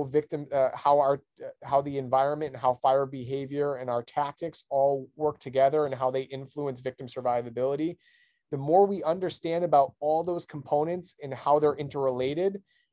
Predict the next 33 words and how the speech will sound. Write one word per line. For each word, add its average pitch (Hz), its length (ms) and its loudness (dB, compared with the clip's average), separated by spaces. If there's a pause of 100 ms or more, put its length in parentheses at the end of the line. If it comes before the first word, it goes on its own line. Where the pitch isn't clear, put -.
the 139 80 0 (140)
better 175 220 6
our 160 160 6
decision-making 143 720 -6
is 117 100 -6
gonna 120 260 -6 (120)
be. 123 200 -8 (340)
You 131 80 -6
know, 123 80 -4 (100)
and 135 80 -2
then, 139 260 -4 (460)
and 143 100 -6
that 151 80 4
includes 165 360 -2
building 156 280 2
construction 117 540 -6
too. 151 260 -2
I 117 120 -2
mean, 120 120 -6 (160)
I, 147 80 0 (120)
I 139 80 0
truly 160 420 -4
feel 139 400 2
that 120 240 2 (400)
in 156 80 -4
addition 156 460 -4
to 156 160 -4
the 143 80 2
how-to 143 640 0
and, 123 240 -6
and 123 100 -8
having, 139 400 0
uh, 123 120 -2